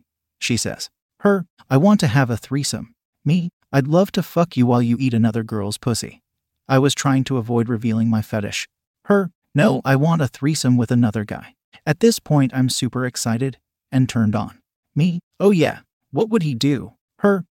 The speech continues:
"I want him to have a huge cock and fuck me until I scream while I have your dick in mouth." Me, "Where would he come?" Her, "Inside me, and they you'd fuck my cum-filled pussy and come in me too." At this point, we weren't even fucking, and I instantly came.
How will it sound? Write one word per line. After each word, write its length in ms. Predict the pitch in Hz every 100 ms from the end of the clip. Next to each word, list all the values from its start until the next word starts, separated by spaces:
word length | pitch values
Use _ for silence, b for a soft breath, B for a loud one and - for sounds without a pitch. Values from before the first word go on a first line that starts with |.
| -
"I 100 | -
want 260 | 143 196 214
him 160 | 185 151
to 80 |
have 240 | 117 135 127
a 40 |
huge 380 | 123 160 170 120
cock 340 | 117 98 - _ _ -
and 160 | 117 104
fuck 240 | 165 175
me 120 | 196
until 220 | 170 143 123
I 80 |
scream 380 | 113 - 110 123
while 160 | 110 110
I 60 |
have 180 | 104 113
your 80 | 120
dick 240 | 113 131
in 80 | 127
mouth." 340 | 120 95 - _ _ _ -
Me, 240 | 147 175 175 _ -
"Where 160 | 131
would 180 | 214 214
he 100 | 147
come?" 420 | 127 151 113 110 _ _ _
Her, 260 | - 202 175 _ b
"Inside 400 | 143 147 202 208
me, 260 | 165 160 202
and 180 | 143 131
they 60 | 120
you'd 220 | 117 107
fuck 240 | - 123
my 140 | 135 131
cum-filled 500 | 123 117 - 107 110
pussy 380 | 139 - 131 - _ _ -
and 180 | 131 127
come 200 | 123 123
in 80 |
me 140 | 123 120
too." 240 | 107 101 _ _ - B
At 140 | 151
this 220 | 226 233
point, 340 | - 151 123 120
we 100 | 131
weren't 240 | 123 120
even 220 | 127 117
fucking, 480 | 113 131 131 160 139 _ _ -
and 140 | 123
I 80 | 123
instantly 480 | 117 131 - 113 127
came. 380 | - 120 87